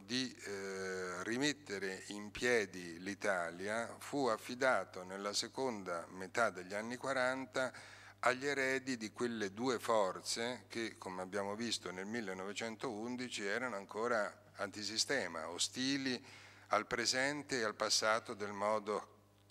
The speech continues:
di fare l'Italia, cioè socialisti, comunisti e, eh, repubblicani, laici da una parte e, eh, cattolici dall'altra. Anzi, il partito di maggioranza relativa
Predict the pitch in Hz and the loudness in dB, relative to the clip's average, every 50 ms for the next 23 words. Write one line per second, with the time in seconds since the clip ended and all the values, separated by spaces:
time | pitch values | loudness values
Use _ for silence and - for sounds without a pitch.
0 | - - - 98 85 92 92 90 87 85 85 - 76 69 71 76 - - 110 98 | -20 -10 -8 -4 0 0 2 2 2 0 -2 -2 -4 -4 -4 -6 -4 -2 -2 -2
1 | 78 - - - - - - - - - - - - - - 85 85 - 92 101 | -2 -6 -10 -18 -20 -20 -20 -20 -20 -20 -20 -14 -10 -8 -6 -4 -4 -2 -2 0
2 | 117 117 98 - - 85 78 82 85 90 90 101 113 120 120 104 - - - 85 | 0 0 -2 -2 -6 -8 -10 -10 -10 -8 -6 -4 -2 -2 0 0 0 -2 -2 -6
3 | 82 82 80 - 95 98 104 101 - - - 87 85 82 85 85 82 82 82 85 | -10 -10 -8 -8 -6 -6 -6 -6 -6 -8 -8 -6 -6 -4 -4 -4 -4 -4 -6 -6
4 | 82 82 82 82 82 80 80 82 82 82 90 90 - - 87 85 85 87 - - | -6 -4 -4 -4 -4 -2 -2 -4 -4 -6 -8 -6 -4 -4 -4 -4 -4 -4 0 4
5 | 113 117 120 107 92 87 87 85 92 107 113 113 110 101 95 92 - - - 85 | 6 6 6 6 4 0 -2 2 6 6 8 8 6 4 2 0 -4 -4 -4 -4
6 | 82 82 82 87 92 98 113 123 123 - 135 131 131 139 143 139 - - 151 147 | -4 -4 -4 -2 -2 -2 -2 0 2 4 6 6 6 4 2 -2 -4 -4 -2 -2
7 | 143 135 - - - - - - - - - - 110 117 123 135 127 - - 110 | -2 -4 -8 -14 -16 -16 -16 -18 -20 -14 -2 2 4 4 6 4 2 0 -2 -2
8 | 110 107 104 104 104 101 101 101 101 98 98 98 95 - - 131 120 - - 113 | 0 0 2 2 2 0 0 0 0 0 -2 -2 0 4 6 6 6 6 4 4
9 | 101 101 101 104 101 104 98 - - 101 101 98 92 95 92 92 90 85 82 80 | 6 6 6 4 2 0 0 0 0 0 -2 -4 -4 -4 -2 0 0 0 0 0
10 | 76 73 73 76 78 - 98 110 101 76 - - - - - - 98 95 - - | 0 0 0 -2 -4 -2 0 0 0 0 -2 -6 -12 -6 -2 0 0 0 0 -2
11 | 135 135 123 104 - - 90 87 82 80 80 85 98 107 98 87 92 98 92 104 | 0 0 0 0 -2 -4 -4 -4 -4 -4 -6 -8 -8 -6 -4 -4 -4 -2 -2 0
12 | 110 120 113 101 92 - 107 110 123 135 143 135 117 120 123 131 127 135 131 120 | 2 2 2 0 0 -4 -4 -2 -2 -2 -4 -4 -2 -4 -2 -2 0 0 -2 -2